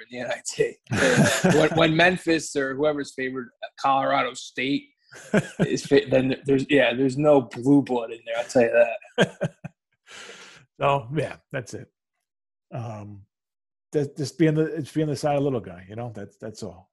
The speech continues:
Speaker 2: If, if nothing, Ant, that's me. I'm just an advocate for, uh, people who don't have somebody to advocate for 'em.
Speaker 1: Yeah. Speaking of little guy, I was, I was diving into Gonzaga a little bit today.
Speaker 2: Okay. <laughs>
Speaker 1: For-,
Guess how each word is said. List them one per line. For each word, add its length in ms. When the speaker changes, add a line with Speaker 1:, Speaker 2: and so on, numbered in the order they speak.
Speaker 2:
If, 280
if 160
nothing, 460
Ant, 200
that's 240
me. 220
I'm 100
just 220
an 60
advocate 600
for, 340
uh, 280
people 300
who 40
don't 220
have 180
somebody 260
to 40
advocate 380
for 240
'em. 40
Speaker 1:
Yeah. 340
Speaking 420
of 160
little 280
guy, 460
I 140
was, 240
I 100
was 140
diving 460
into 220
Gonzaga 680
a 40
little 240
bit 240
today. 360
Speaker 2:
Okay. 260
<laughs> 540
Speaker 1:
For-, 220